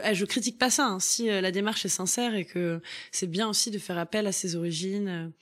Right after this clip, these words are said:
son patrimoine culturel, je parle de la place qui est donnée. Et pour les artistes femmes, j'ai remarqué, ça a été, là, ça, ça change justement, euh, petit à petit. Mais il y avait vraiment un rapport, voilà, les femmes qui étaient, c'était des femmes qui allaient peindre des vagins,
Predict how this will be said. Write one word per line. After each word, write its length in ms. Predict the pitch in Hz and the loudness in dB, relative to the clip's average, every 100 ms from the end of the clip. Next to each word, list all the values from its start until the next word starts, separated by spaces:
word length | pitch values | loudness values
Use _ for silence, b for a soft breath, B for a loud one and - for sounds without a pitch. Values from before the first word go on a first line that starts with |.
| - - | -18 -10
son 140 | 202 | -4
patrimoine 380 | 185 - 190 180 | -4 -2 -4 -4
culturel, 440 | - 170 214 214 B B B B | -6 -4 -2 -4 B B B B
je 160 | - 202 | -6 -2
parle 240 | 190 214 | 2 4
de 80 | 202 | 4
la 80 | 185 | 2
place 180 | 214 | 2
qui 100 | - | 0
est 20 | 185 | -2
donnée. 500 | 165 190 202 214 233 b b b b b _ _ | 0 0 2 0 -4 b b b b b _ _
Et 280 | 185 180 175 | 0 0 0
pour 160 | - 214 | 0 2
les 140 | 190 | 4
artistes 260 | 196 - 190 | 4 2 2
femmes, 240 | 233 226 | 4 4
j'ai 120 | 196 | 4
remarqué, 360 | 180 180 - 226 | 0 0 2 2
ça 140 | - | 2
a 40 | 175 | -2
été, 300 | - 202 - | -2 -2 0
là, 160 | 208 | 0
ça, 180 | 196 185 | 0 0
ça 200 | - 180 | -2 -2
change 320 | - 240 233 | 0 0 -2
justement, 480 | - - 220 220 233 B B B B - | -2 -2 0 0 -2 B B B B -8
euh, 560 | 202 190 175 170 160 123 - | -2 0 0 -2 -4 -8 -4
petit 260 | 226 208 214 | -2 0 0
à 60 | |
petit. 400 | 202 190 - 240 226 B - | 0 -2 -2 -4 -6 B -6
Mais 120 | 196 190 | 0 2
il 20 | |
y 20 | |
avait 100 | 190 | 4
vraiment 300 | 185 196 220 | 2 2 2
un 60 | 202 | 2
rapport, 360 | 190 - 208 | 0 2 0
voilà, 380 | 190 196 202 196 | 2 0 2 2
les 140 | 185 180 | 0 -2
femmes 260 | - 202 | 0 0
qui 120 | 196 | 0
étaient, 220 | 196 185 185 | -4 -2 -2
c'était 220 | - 180 | -2 -4
des 100 | 175 | -4
femmes 240 | 202 190 | -2 -2
qui 120 | - | -4
allaient 100 | 175 | -6
peindre 240 | 170 180 175 | -4 -4 -4
des 100 | 170 | -2
vagins, 520 | 175 170 190 190 190 | 0 2 0 0 -2